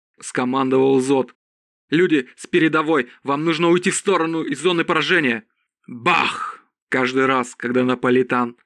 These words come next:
атаковал выживших, очередная магия дракона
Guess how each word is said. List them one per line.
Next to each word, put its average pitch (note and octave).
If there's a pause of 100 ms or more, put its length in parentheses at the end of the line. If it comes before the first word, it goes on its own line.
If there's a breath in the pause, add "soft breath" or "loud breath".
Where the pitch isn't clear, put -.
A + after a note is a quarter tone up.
атаковал B2+
выживших, B2+ (180 loud breath)
очередная C3
магия C3
дракона B2